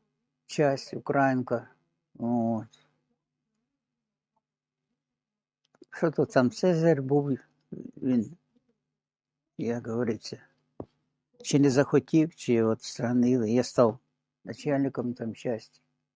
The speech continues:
Достав лісу, попиляв його. От.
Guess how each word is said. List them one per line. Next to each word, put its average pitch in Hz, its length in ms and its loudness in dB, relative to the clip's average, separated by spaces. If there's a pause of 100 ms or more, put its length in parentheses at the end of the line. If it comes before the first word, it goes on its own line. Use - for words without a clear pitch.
(2250)
Достав 135 580 2
лісу, 135 520 -2 (560)
попиляв 135 800 -4
його. 127 260 -10 (920)
От. 127 680 -2